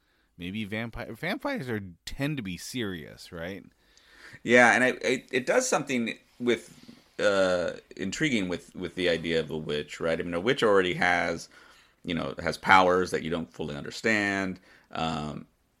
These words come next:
Speaker 2: and if they're, the, the cackle adds a certain maniacal sense to it, right? Maybe there's, like, uh, th-, like, this isn't, like, they enjoy this. There's a sadistic quality, right, that maybe goes along with
Speaker 1: <laughs> Is there
Speaker 2: with
Speaker 1: some
Speaker 2: the
Speaker 1: kind
Speaker 2: laugh.
Speaker 1: of, like, uh, tropey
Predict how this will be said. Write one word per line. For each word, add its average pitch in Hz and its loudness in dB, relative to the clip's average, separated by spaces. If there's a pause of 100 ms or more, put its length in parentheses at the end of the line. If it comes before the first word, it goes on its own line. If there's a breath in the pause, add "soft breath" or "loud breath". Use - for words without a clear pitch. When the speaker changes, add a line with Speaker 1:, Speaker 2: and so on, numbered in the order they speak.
(140)
Speaker 2:
and 92 0 (180)
if 95 2
they're, 90 6 (100)
the, 62 -4
the 85 -2
cackle 123 4
adds 90 4
a 82 -2
certain 87 -2
maniacal 82 -2
sense 85 -6
to 80 -4
it, - -4
right? 73 -4
Maybe 80 -4
there's, 80 -4 (240 loud breath)
like, - -6
uh, 87 4
th-, 90 -2 (160)
like, 82 0
this 120 2
isn't, 101 2
like, 82 -2 (300)
they 143 6
enjoy 113 6
this. 78 -2
There's 92 -2
a 92 0
sadistic 101 0
quality, 78 0
right, 76 -2
that - -2
maybe 80 -4
goes 80 0
along 80 -4
with 80 -8 (100)
Speaker 1:
<laughs> - -14
Is 170 0
there 208 2
Speaker 2:
with 190 0
Speaker 1:
some 254 0
Speaker 2:
the - -6
Speaker 1:
kind 220 -2
Speaker 2:
laugh. 185 -2
Speaker 1:
of, 139 -10
like, 131 -2
uh, 110 -4
tropey 110 -4